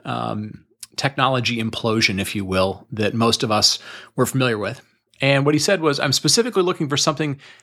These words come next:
that captures the emotion of that time as well as the mechanics." And when I saw the tweet, uh, having lived through it, and it was sort of at the early part of my career,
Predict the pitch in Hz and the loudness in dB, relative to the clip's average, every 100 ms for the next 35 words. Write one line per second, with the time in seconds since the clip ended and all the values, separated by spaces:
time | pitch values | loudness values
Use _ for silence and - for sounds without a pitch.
0 | - 123 - 165 - 151 135 131 127 185 | -18 -8 -2 -2 -2 -2 0 0 2 2
1 | - 185 156 139 - 131 127 123 - - | 2 2 0 0 2 2 2 0 -6 -20
2 | _ 120 - 131 127 127 - 113 107 - | _ -4 0 2 4 4 2 -2 -2 -4
3 | 85 - - - - _ - - 131 131 | -6 -6 -4 -4 -6 _ -20 -8 -2 2
4 | 131 123 110 - - _ - 143 151 240 | 4 2 0 -12 -20 _ -4 0 2 4
5 | 233 - 180 170 170 - 147 135 - 135 | 2 2 2 2 -2 -6 -4 -4 -6 -2
6 | 143 151 147 135 170 - 135 117 123 127 | 0 2 2 4 2 0 2 2 2 -2
7 | 127 127 - 175 135 127 120 131 135 135 | -2 0 2 2 2 -2 0 0 0 0
8 | 131 120 113 107 - 113 120 101 101 | 0 0 0 -4 -2 0 0 0 -4